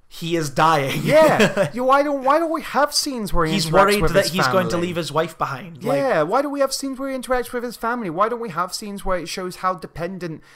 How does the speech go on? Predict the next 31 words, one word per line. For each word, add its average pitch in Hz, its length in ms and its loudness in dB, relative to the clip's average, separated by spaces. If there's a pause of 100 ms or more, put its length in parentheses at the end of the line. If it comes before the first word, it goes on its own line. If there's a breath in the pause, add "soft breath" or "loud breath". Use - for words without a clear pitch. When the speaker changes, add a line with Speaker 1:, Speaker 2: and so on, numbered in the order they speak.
(120)
Speaker 2:
like, 151 240 -2
he 147 180 -12
feels 165 460 -4
he, 160 260 -8
like, 147 240 -2
he 156 240 -10
feels 143 320 -6
his 143 140 -12
family 156 340 -4
is 208 100 -6
on 185 120 -6
him? 139 180 -6 (300 loud breath)
There's 262 160 -2
nothing. 302 240 0 (160 loud breath)
This 269 160 -2
is 277 140 -4
the, 214 180 -6 (160)
the 269 120 6
whole, 269 380 4 (220)
um, 196 420 2
see, 214 320 -4
don't 196 380 0
tell. 208 260 2
Like, 139 220 -2 (200 loud breath)
he's - 200 -6
Speaker 1:
Yo, 247 160 10
Speaker 2:
so 190 160 8
Speaker 1:
yeah. - 120 2
Speaker 2:
clinical. 262 920 2
He's 180 260 0
like, 190 240 4